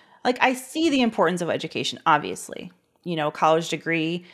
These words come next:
especially if it's in a field that's tied to the job that you're applying for, it can indicate that you have some preparation for the role. But for jobs that you can really learn on the job, you know, um, assistant roles, like,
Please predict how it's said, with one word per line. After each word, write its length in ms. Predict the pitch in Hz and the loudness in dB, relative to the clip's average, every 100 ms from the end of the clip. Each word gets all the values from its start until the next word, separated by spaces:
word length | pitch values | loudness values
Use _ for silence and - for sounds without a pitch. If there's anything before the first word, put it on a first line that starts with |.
| _ _ - | _ _ -10
especially 320 | - 196 190 | 0 2 2
if 80 | 180 | 0
it's 100 | 175 | -2
in 80 | 156 | -4
a 60 | |
field 560 | 151 - 170 165 175 175 | -6 -4 0 0 -2 -4
that's 160 | - - | -12 -4
tied 200 | 165 165 | 0 0
to 60 | |
the 60 | 160 | -2
job 240 | 143 160 | 0 2
that 140 | 156 - | 0 -2
you're 80 | 147 | -8
applying 340 | - 151 160 | -6 -4 -4
for, 260 | 175 202 196 | -2 0 0
it 120 | - | -2
can 200 | 180 175 | -4 -2
indicate 440 | 175 180 180 190 | -2 -4 -4 -4
that 80 | 185 | -4
you 140 | 165 170 | -6 -2
have 240 | 170 165 | 0 0
some 160 | - 170 | -4 -2
preparation 600 | - 175 160 156 - 175 | -2 -2 0 0 -2 -4
for 120 | 170 | -6
the 100 | 143 | -6
role. 480 | 139 151 196 254 269 - - - | -2 0 0 -4 -8 -18 -20 -8
But 100 | - | -4
for 160 | 277 311 | 0 0
jobs 520 | 220 226 285 311 247 | 2 4 4 4 4
that 460 | 240 240 214 - - | 4 6 6 4 -4
you 160 | - 202 | -6 -4
can 140 | 214 | 0
really 180 | 202 220 | 2 2
learn 300 | 170 165 196 | 4 2 2
on 200 | 135 147 | 2 0
the 80 | 220 | 2
job, 460 | 240 247 277 294 - _ _ _ - | 2 4 2 0 -6 _ _ _ -6
you 140 | 285 | -2
know, 320 | 302 311 320 - _ _ - | 2 2 0 -6 _ _ 4
um, 220 | 180 175 | 4 4
assistant 540 | 180 - 277 - 262 | -4 -4 -4 -4 -4
roles, 640 | 240 254 247 254 247 247 - | 0 4 6 6 4 0 -2
like, 260 | 165 - | -2 -2